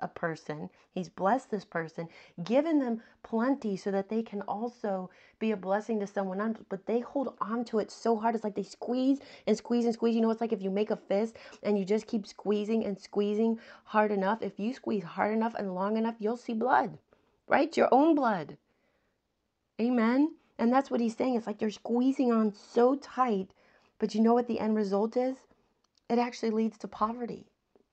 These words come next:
But he said, "But there's one who scatters." So they're, like, throwing it out there, yet increases more. "And there's one who withholds more than is right,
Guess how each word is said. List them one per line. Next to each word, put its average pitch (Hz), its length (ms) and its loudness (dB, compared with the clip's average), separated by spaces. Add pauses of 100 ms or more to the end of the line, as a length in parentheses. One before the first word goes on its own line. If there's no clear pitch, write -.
(680)
But 226 100 2
he 208 40 2
said, 240 220 -2
"But 226 140 -4
there's 220 200 2
one 226 200 2
who 202 100 -4
scatters." 262 760 -2 (340)
So - 100 0
they're, 269 80 6
like, 277 160 0
throwing 262 320 4
it 294 80 4
out 339 240 4
there, 226 300 0 (720)
yet 226 300 2
increases 226 800 0
more. 226 480 0 (560)
"And 220 120 4
there's 202 240 2
one 214 360 2
who 220 120 2
withholds 214 640 2
more 208 180 2
than 190 140 0
is 165 140 -6
right, 196 340 0